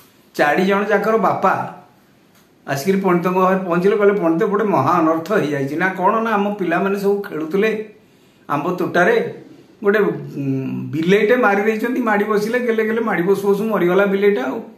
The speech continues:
ଏ ଛୁଆ ଲୋକ କ'ଣ କରିବା?" ପଣ୍ଡିତ କହିଲେ, "ଆରେ, ପ୍ରାୟଶ୍ଚିତ୍ତ ହବ, ବିଲେଇ ମାରିବା ସାଧାରଣ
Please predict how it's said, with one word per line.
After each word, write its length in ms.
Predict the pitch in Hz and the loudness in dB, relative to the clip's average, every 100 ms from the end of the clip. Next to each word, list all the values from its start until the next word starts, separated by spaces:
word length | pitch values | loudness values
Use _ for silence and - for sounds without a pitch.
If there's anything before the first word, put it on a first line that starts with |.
| _ _ - | _ _ -10
ଏ 60 | 156 | -8
ଛୁଆ 280 | 160 185 175 | -6 -2 0
ଲୋକ 240 | 185 180 208 208 196 | 2 0 -2 -2 -2
କ'ଣ 140 | 180 185 - | -4 -4 -2
କରିବା?" 280 | 143 165 208 - - - _ _ _ - | 0 2 0 -4 -14 -20 _ _ _ -8
ପଣ୍ଡିତ 260 | 160 143 170 | -4 -2 -2
କହିଲେ, 200 | 165 175 | 0 0
"ଆରେ, 120 | 175 170 | 0 -2
ପ୍ରାୟଶ୍ଚିତ୍ତ 500 | 143 123 - 151 185 | -4 -4 -6 -4 -2
ହବ, 140 | 180 220 156 | 0 0 0
ବିଲେଇ 360 | 131 127 165 | -2 0 0
ମାରିବା 320 | 180 170 196 | 0 0 0
ସାଧାରଣ 440 | 202 156 131 165 | 0 -2 -2 -2